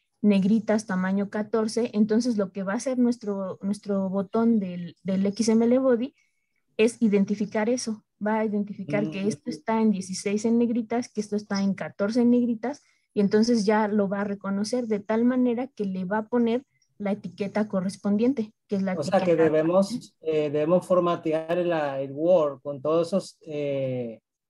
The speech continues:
Speaker 2: eh, digamos, con esas informaciones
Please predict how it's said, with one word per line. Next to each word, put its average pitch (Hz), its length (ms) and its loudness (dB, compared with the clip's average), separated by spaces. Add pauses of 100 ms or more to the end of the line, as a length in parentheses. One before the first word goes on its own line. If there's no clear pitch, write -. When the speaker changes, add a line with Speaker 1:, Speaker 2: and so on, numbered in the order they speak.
(560)
Speaker 2:
eh, 123 880 -8 (460)
digamos, 147 840 -4
con 151 140 -4
esas 170 140 2
informaciones 165 840 0